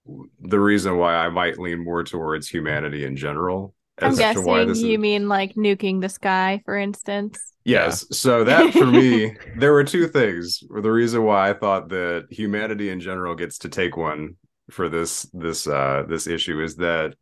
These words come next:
Speaker 1: nuking the sky, basically destroying the planet, 'cause all the free humans are like, "We have to unplug everybody eventually. We gotta get out of the Matrix." Um, but where are you, where are you gonna go? Because the rest of the planet just looks like a charred piece of garbage.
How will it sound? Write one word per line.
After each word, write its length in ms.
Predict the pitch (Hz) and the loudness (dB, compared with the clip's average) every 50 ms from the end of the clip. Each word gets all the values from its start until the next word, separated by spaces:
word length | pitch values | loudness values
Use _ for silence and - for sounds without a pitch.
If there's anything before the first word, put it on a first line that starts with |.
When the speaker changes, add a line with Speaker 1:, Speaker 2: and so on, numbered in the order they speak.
| _ _ _ _ _ _ _ _ _ _ - | _ _ _ _ _ _ _ _ _ _ -2
Speaker 1:
nuking 340 | 113 131 143 139 135 127 120 | 0 0 0 2 0 0 0
the 80 | 110 101 | 0 -2
sky, 600 | - - 107 95 82 76 73 71 71 69 73 76 - | -2 -2 -2 0 0 0 -2 -2 -4 -6 -8 -10 -10
basically 460 | 76 85 85 85 - 90 78 87 85 78 | -8 -6 -6 -6 -6 -8 -8 -8 -8 -6
destroying 400 | 80 82 - - 92 92 87 85 | -8 -10 -8 -6 -4 -2 -2 -2
the 60 | 82 | -4
planet, 260 | - 92 87 85 80 | -4 -4 -4 -2 0
'cause 220 | - 139 123 - - - - - - - - _ _ _ _ - | 0 -2 -2 -4 -8 -16 -20 -20 -20 -20 -20 _ _ _ _ 2
all 160 | 147 175 190 | 2 4 4
the 80 | 175 165 | 2 0
free 240 | - 156 147 131 120 | 0 2 2 2 2
humans 320 | 123 120 113 107 101 92 | 2 0 0 0 0 -2
are 80 | 95 92 | -2 -2
like, 160 | 90 87 87 | -2 -2 -4
"We 120 | 92 92 | -4 -4
have 180 | 90 95 92 - | -4 -4 -4 -4
to 100 | - 87 | -6 -8
unplug 400 | 87 85 85 - 95 92 87 78 | -8 -10 -8 -6 -4 -4 -4 -4
everybody 460 | 76 73 73 71 69 73 69 69 67 | -4 -4 -6 -6 -4 -4 -4 -4 -6
eventually. 460 | 69 67 73 73 73 - - 69 67 | -6 -6 -6 -6 -6 -6 -8 -8 -6
We 60 | 67 | -4
gotta 160 | 71 73 73 73 | -2 -2 -2 -2
get 140 | 71 69 | -2 -2
out 180 | 73 78 76 73 | 0 0 0 -2
of 80 | 71 69 | -4 -4
the 60 | 69 | -6
Matrix." 560 | 69 71 71 69 - 73 69 69 - - - _ - - - - - _ _ _ _ _ - | -4 -4 -6 -6 -6 -6 -8 -8 -8 -12 -18 _ -20 -20 -20 -20 -20 _ _ _ _ _ -6
Um, 420 | - 80 85 85 82 82 78 76 - | -2 0 2 2 2 0 -2 -4 -8
but 320 | 90 90 110 107 104 - - | -4 -2 0 0 0 0 0
where 200 | 110 113 123 135 | 0 0 0 0
are 40 | |
you, 320 | 131 120 120 110 101 - - _ | 0 0 0 -2 -4 -6 -10 _
where 120 | - 104 101 | -12 -10 -10
are 40 | 95 | -8
you 60 | 87 | -10
gonna 160 | 92 87 85 | -10 -10 -10
go? 260 | - - 50 - - - - _ _ _ _ _ _ _ _ _ _ _ - | -8 -8 -8 -10 -10 -14 -20 _ _ _ _ _ _ _ _ _ _ _ -2
Because 260 | 123 110 117 117 101 | 0 2 2 2 2
the 100 | 90 110 | 4 4
rest 300 | 107 117 139 147 147 - | 6 6 6 6 4 4
of 40 | 135 | 0
the 80 | 117 - | -2 0
planet 360 | - 123 110 107 101 92 78 | 0 0 0 0 0 -2 -2
just 180 | 82 90 82 - | -4 -6 -6 -6
looks 220 | 95 92 87 - | -6 -6 -6 -4
like 180 | 92 85 78 76 | -4 -4 -4 -4
a 60 | 73 | -8
charred 560 | - - 92 90 87 85 85 82 78 73 71 | -6 -4 -2 0 2 2 0 -2 -2 -6 -10
piece 240 | - 82 76 71 73 | -12 -10 -10 -10 -10
of 100 | 69 69 | -8 -6
garbage. 640 | 69 67 69 71 67 67 64 65 71 - - - | -6 -4 -4 -4 -6 -8 -10 -12 -12 -16 -16 -18